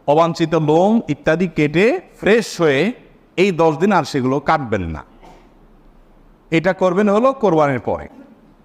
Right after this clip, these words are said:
তাহলে জিলহজের চাঁদ ওঠার সম্ভাবনা সোমবার সন্ধ্যায়, সোমবার দিনের বেলার মধ্যে এগুলো সব ফ্রেশ করে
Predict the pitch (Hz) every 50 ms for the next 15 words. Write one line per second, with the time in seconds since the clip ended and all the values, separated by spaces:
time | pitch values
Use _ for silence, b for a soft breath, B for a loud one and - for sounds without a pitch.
0 | _ _ _ _ - 160 165 165 143 147 170 180 175 196 185 220 240 262 285 -
1 | - - - - 156 160 156 165 160 180 202 190 - - 180 156 151 165 170 185
2 | 202 208 196 - - 196 185 185 190 190 185 - - 185 185 185 190 220 240 285
3 | 359 - - - - - 233 214 214 214 208 180 185 185 180 175 165 165 165 156
4 | 160 156 147 151 202 202 165 147 151 143 - - 156 180 220 233 - - - 160
5 | 185 202 190 - - 233 226 233 277 302 339